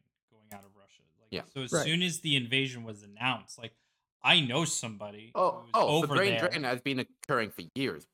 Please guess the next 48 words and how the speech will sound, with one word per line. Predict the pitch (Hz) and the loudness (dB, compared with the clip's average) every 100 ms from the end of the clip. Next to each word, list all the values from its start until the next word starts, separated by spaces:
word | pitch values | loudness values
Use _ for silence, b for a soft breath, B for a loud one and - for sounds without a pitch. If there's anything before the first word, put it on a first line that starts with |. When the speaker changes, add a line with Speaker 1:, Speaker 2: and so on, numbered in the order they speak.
| _ | _
Speaker 2:
prior | 95 294 | 2 6
Speaker 1:
Oh, | 190 | 4
of | 139 | 4
Speaker 2:
to | |
Speaker 1:
course, | - 190 165 | 4 4 2
of | 143 | 0
course. | 170 123 | 2 4
Speaker 2:
start. | 165 | 4
Speaker 1:
I'm, | 170 | 6
I'm | 180 180 | 4 4
just | - | 2
saying, | 202 | 2
like, | 147 127 - _ 135 139 147 | 2 -2 -6 _ -20 -18 -6
recently. | 196 - 123 - _ _ _ _ _ _ _ _ _ - | -2 -2 -4 -10 _ _ _ _ _ _ _ _ _ 0
Speaker 2:
Oh, | - 113 | 0 0
yeah, | - _ | -8 _
very | 120 | -8
much | - - | -8 -14
so. | - | -6
Speaker 1:
Like, | 135 127 - | -4 -4 -2
uh, | 139 | 2
I, | 135 131 135 143 143 | 2 2 2 2 2
I | |
just | 139 147 160 | 2 0 0
wanna | 143 | -2
give | 135 | -2
this | 127 127 | -4 -6
anecdotal | 143 131 117 123 110 107 | -2 -2 -4 -6 -8 -12
story. | - 117 107 | -16 -16 -16
So | - 120 113 107 _ 120 | -18 -20 -20 -20 _ -8
I | 120 131 | -4 -2
work | 120 120 123 | -4 -8 -10
with | 113 | -20
a | |
bunch | 117 117 - | -20 -20 -20
of | 117 | _
Russians, | 107 _ 113 _ _ _ _ _ _ _ | -20 _ _ _ _ _ _ _ _ _
and | 127 117 110 _ | _ -20 _ _
one | 117 123 | -8 -2
of | 135 | 4
my | 131 | 4
coworkers | 127 135 120 110 - 113 117 | 2 -4 -4 -6 -12 -20 -20
was | 117 117 - | -20 -10 -4
over | 139 139 | -2 -2
there | 120 117 110 107 110 _ _ | -2 -4 -6 -8 -14 _ _
for | - 120 | -8 -8
a | 117 | -6
bit | 120 113 113 | -4 -4 -4